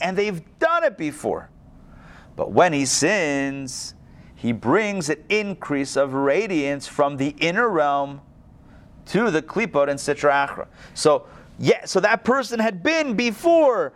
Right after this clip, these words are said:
you know, bringing the light from the core to the, to the, to the holy spaces. They've been doing that. But sin means that you're now aligning with the klipa. The klipot is plural of klipa, singular.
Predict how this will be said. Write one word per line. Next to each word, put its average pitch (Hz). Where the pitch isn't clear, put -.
you 196
know, 170
bringing 220
the 185
light 202
from 175
the 165
core 233
to -
the, 175
to 180
the, 160
to 160
the 151
holy 151
spaces. 101
They've 175
been 214
doing 254
that. 87
But -
sin 202
means 143
that 127
you're 139
now 180
aligning 196
with 180
the -
klipa. 208
The 123
klipot 131
is 110
plural 127
of 92
klipa, 98
singular. 113